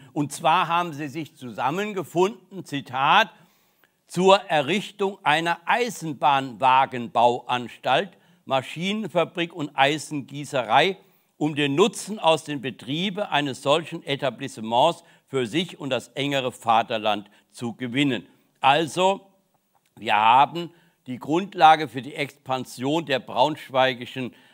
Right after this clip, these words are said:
Eisenbahn, der herzoglich braunschweigischen Eisenbahn und überhaupt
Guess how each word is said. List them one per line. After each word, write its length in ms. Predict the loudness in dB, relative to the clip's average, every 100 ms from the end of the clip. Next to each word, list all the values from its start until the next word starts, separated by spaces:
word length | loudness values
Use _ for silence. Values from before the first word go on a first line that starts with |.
| _
Eisenbahn, 840 | 2 2 0 -4 -6 0 0 2
der 140 | 0 4
herzoglich 680 | 2 2 -12 -10 -10 -8
braunschweigischen 720 | 0 2 2 -4 -4 -4 -8
Eisenbahn 640 | -2 -2 -2 -8 -2 -2 -2
und 120 | -8
überhaupt 580 | -10 -6 4 4 4